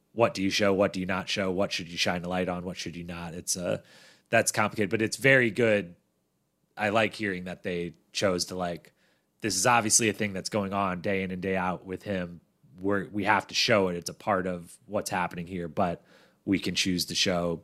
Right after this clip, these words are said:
as best version of it as we could. That's, that's encouraging. And since we already brought up Dan, let's just move to talking about he and Robin on this season, because somehow out of, out of nowhere,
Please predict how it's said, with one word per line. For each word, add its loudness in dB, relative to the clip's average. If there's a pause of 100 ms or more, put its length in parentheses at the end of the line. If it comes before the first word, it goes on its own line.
(160)
as -4 (260)
best 2
version -2
of 2
it -6
as -8
we -4
could. -4
That's, -2 (520)
that's 4
encouraging. 2
And 0
since 2
we 6
already 8
brought 8
up 4
Dan, 2
let's 2
just -2
move 4
to -6
talking 4
about 6
he 4
and 2
Robin 4 (360)
on 6
this 4
season, 2
because 6 (460)
somehow 6 (120)
out 6
of, 2
out 6
of 0
nowhere, 8